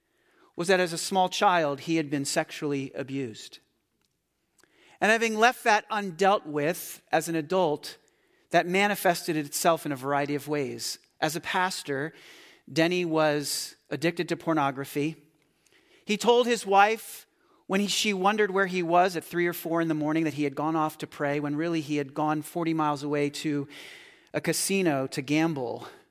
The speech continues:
which he did regularly. One night, his wife found him curled up in a ball in his closet, and she sa-, he said, "We have two choices. You can take me to the hospital, or I am going to take my life."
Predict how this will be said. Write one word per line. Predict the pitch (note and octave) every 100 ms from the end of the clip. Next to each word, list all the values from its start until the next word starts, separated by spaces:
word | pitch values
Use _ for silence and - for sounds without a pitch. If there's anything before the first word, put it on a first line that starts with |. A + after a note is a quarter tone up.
| _ _ -
which | D#3 -
he | D#3+
did | D3+ D#3+
regularly. | C#3 C#3 C#3+ C#3 A#2+ - - - _ _ _ _ _ _ _ _ _ _ _ _ - - - _ _ _ _
One | D3+ F3
night, | F3 E3+
his | D#3 C#3+
wife | D3 E3 D#3+
found | - E3 D#3+ D#3+
him | D#3 C#3
curled | - E3 D3+ D3
up | D3+ D3 - -
in | C#3
a |
ball | B2+ D3 D#3 C#3
in | C#3 C3
his | C3+
closet, | - - D3+ D3 C3+ -
and | C3 B2
she | - C#3+
sa-, | - -
he | - D3+
said, | - D3+ C#3+
"We | D3+ D#3
have | D#3 C#3
two | F3
choices. | E3 E3+ D#3 - C3 C3+
You | C#3
can | C#3+
take | D3+ D3
me | D3
to | D3
the | C#3+ D3 - -
hospital, | - D3+ - D3 C3 C3
or | C3 -
I | C3
am | C#3
going | C#3 C3
to |
take | - - C3+
my | B2+ A#2+
life." | A#2+ A#2 A2 -